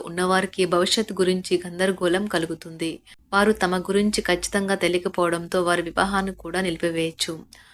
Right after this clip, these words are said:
ఒంటరిగా ఉన్నవారికి ఈ రోజు చాలా బిజీ షెడ్యూల్ ఉంటుంది. ఇది సన్నిహితుడికి ఇచ్చిన వాగ్దానాన్ని విచ్ఛిన్నం చేయమని వారిని బలవంతం చేస్తుంది.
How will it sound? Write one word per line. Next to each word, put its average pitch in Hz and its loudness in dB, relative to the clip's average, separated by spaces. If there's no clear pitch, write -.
ఒంటరిగా 226 6
ఉన్నవారికి 190 2
ఈ 180 0
రోజు 190 0
చాలా 170 -2
బిజీ 180 -2
షెడ్యూల్ 196 0
ఉంటుంది. 165 -8
ఇది 208 2
సన్నిహితుడికి 208 2
ఇచ్చిన 190 -2
వాగ్దానాన్ని 185 0
విచ్ఛిన్నం 185 -10
చేయమని 170 -6
వారిని 170 -4
బలవంతం 175 -6
చేస్తుంది. 160 -10